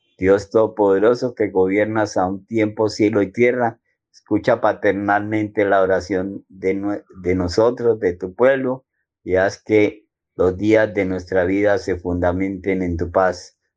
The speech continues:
Por nuestro Señor Jesucristo, tu Hijo, que vive y reina contigo en la unidad del Espíritu Santo y es Dios por los siglos de los siglos. Amén. Habla, Señor, que tu siervo escucha.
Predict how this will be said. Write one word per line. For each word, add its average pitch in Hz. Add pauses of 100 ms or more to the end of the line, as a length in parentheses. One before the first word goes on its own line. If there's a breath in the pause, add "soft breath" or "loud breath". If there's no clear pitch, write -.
Por 90
nuestro 90
Señor 92
Jesucristo, 98
tu 92
Hijo, 104
que 92
vive 92
y 95
reina 107 (360)
contigo 104
en 107
la 101
unidad 95
del 98
Espíritu 92
Santo 95
y 92
es 92
Dios 95
por 92
los 85
siglos 87
de 85
los 80
siglos. 73
Amén. 71 (760)
Habla, 107
Señor, 110
que 98
tu 95
siervo 107
escucha. 123